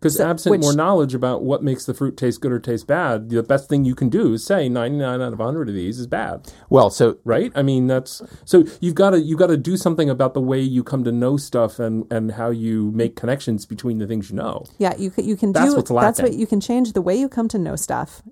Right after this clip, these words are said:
Speaker 2: the, the, uh, the model itself, the accuracy of the model itself, and then the ground level conditions that produce those statistical results.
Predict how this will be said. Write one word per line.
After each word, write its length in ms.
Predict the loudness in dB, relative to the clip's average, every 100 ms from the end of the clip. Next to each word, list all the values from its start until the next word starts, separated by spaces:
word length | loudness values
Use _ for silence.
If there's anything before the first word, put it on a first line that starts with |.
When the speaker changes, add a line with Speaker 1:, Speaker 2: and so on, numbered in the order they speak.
| -4
Speaker 2:
the, 400 | 0 0 -2 -4 -6
the, 500 | -4 -2 -2 -4 -6 -10 _ _ -14 -8
uh, 300 | -6 -6 -8 -14 _ _
the 140 | -4 0
model 300 | 2 2 -2
itself, 640 | -4 -4 -4 -6 -12 -20 _ _ _ -14 -14 -8
the 380 | -8 -6 -8 -8 -8
accuracy 440 | -6 -4 -4 -4
of 80 | -6
the 80 | -6
model 260 | -6 -6
itself, 300 | -4 -2 -4 -8 -14 -2
and 260 | 2 4 4
then 200 | 2 0
the 60 |
ground 300 | -2 -4 -2
level 220 | -4 -4
conditions 480 | -2 -2 -2 -2 -2
that 160 | -2 -4
produce 400 | -4 0 0 0
those 200 | -2 -4
statistical 540 | -4 -8 -8 -10 -8 -8
results. 420 | -8 -8 -12